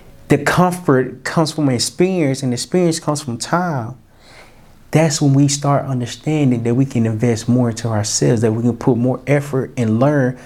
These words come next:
more about who we are. See, Mar-, the Marine, the Marine Corps was the best lesson because the lesson taught me how to be comfortable with myself,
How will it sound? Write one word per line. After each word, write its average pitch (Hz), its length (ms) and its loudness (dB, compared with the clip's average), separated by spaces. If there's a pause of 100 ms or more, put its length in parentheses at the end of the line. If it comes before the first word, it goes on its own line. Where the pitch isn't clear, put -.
(120)
more 120 120 4
about 117 260 0
who 120 80 -6
we 123 220 -2
are. - 280 -8 (220)
See, - 160 4
Mar-, 139 200 4
the 127 360 0
Marine, 131 420 0
the 123 80 2
Marine 151 460 2
Corps 147 240 2
was 131 160 -2
the 117 80 0
best 151 380 0
lesson 156 400 0
because 127 240 0
the 117 100 2
lesson 127 400 0
taught 180 300 0
me 123 280 -4 (320)
how 147 220 -2
to 147 80 -4
be 143 260 -4
comfortable 147 520 -2
with 147 120 0
myself, 160 680 -4